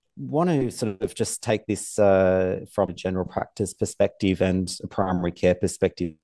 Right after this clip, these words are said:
to start with, as Oscar has come in with his family member and is probably quite anxious and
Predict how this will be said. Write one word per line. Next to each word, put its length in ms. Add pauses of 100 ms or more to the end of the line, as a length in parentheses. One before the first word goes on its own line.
(100)
to 80
start 380
with, 280
as 260
Oscar 320
has 160
come 220
in 180
with 160
his 280
family 260
member 340
and 220 (580)
is 160
probably 480
quite 360
anxious 720
and 500